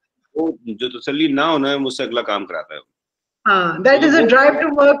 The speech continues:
Speaker 2: more। <laughs> ये बिल्कुल ऐसे ही
Speaker 1: एक
Speaker 2: है।
Speaker 1: काम की तसल्ली हुई तो it's like equal to death यार, उस एक painting बना के
Speaker 2: हाँ।
Speaker 1: मैं बहुत बढ़ जाऊँ। तो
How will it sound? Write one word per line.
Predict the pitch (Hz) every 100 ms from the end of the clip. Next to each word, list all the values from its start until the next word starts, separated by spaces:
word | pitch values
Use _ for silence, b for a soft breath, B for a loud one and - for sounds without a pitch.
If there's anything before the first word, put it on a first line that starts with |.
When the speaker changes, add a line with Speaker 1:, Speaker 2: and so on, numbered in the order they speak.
| 254
Speaker 2:
more। | 262 254 202 233
<laughs> | - 381 349 320 -
ये | 240 269 247
बिल्कुल | 233 233 - 254
ऐसे | 202 202
ही |
Speaker 1:
एक | 165
Speaker 2:
है। | 185
Speaker 1:
काम | 151 160
की |
तसल्ली | 160 - 139 151 170
हुई | 175
तो | 170
it's | -
like | 156 151 139
equal | 139 156 147
to | 120
death | 131 -
यार, | 95 113 - _ _
उस | 104 107 _ 113
एक | 127 127
painting | - -
बना | 175 110
के |
Speaker 2:
हाँ। | 113 -
Speaker 1:
मैं | 170
बहुत | 113 - _ _ _
बढ़ | _ 95
जाऊँ। | 98 90 _ _ _ _ _ _ _ _ _
तो | 98 90 87 -